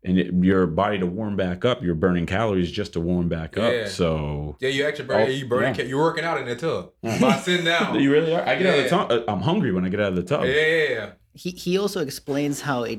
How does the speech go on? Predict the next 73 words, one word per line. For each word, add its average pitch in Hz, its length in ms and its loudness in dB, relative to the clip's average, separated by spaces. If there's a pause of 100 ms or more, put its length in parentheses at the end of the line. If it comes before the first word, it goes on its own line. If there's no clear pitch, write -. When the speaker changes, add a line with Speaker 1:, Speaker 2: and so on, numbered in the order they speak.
(120)
Speaker 3:
kinda, 139 180 -2
like, 123 220 -4
restarts 123 760 -4
your 113 540 -4
nervous 120 340 -6
system 101 300 -14
too. 123 60 2
Speaker 1:
Mm-hmm. 120 160 4
Speaker 3:
Especially 107 180 -4
if 113 100 -2
Speaker 2:
Exactly. 190 320 4
Speaker 3:
you're 143 80 4
nervous, 170 460 2
that's 151 280 -2
what, 143 220 -2
that's - 220 0
what 156 80 2
I 143 60 2
use 147 160 0
Speaker 1:
That's 135 140 -2
Speaker 3:
it - 40 -10
for. - 60 2
Speaker 1:
why 175 120 6
Speaker 3:
It's 123 60 2
Speaker 1:
the - 40 0
Speaker 3:
like - 120 -4
you're 127 100 2
Speaker 1:
cold - 100 2
shower 165 160 2
Speaker 3:
nervous 160 80 2
Speaker 1:
works 151 140 4
Speaker 3:
or 127 40 -4
Speaker 1:
for 107 80 0
Speaker 3:
you're 135 140 4
Speaker 1:
you. 180 40 6
Speaker 3:
tense. 139 360 2
Speaker 1:
Mm-hmm. - 80 -8 (320)
Speaker 3:
You 123 80 -6
jump 165 280 0
in 165 60 -2
the 156 80 0
cold 151 200 0
shower, 143 280 0
the 117 80 -2
shock - 420 -4
of 139 140 -8
the 143 60 -10
cold 139 460 -8
kinda, 139 220 -6
like, 104 340 -8
resets 131 540 -6
you 107 100 -8
in 104 60 -8
a 104 80 -8
way. 104 100 -8
I 117 80 -6
don't 120 100 -6
know. - 140 -12
It - 100 -12
makes 156 220 -6
sense. 127 300 -6
I 135 80 -4
like 139 320 0
it. - 60 -6
Speaker 1:
Yeah. 104 180 2
Speaker 3:
I - 20 0
like 92 260 -6
it. - 60 -6
Speaker 1:
Yeah. 95 80 4
Speaker 3:
I - 40 4 (240)
Speaker 2:
Yeah. 101 60 -6
Speaker 3:
like 95 140 -8
it. - 60 -16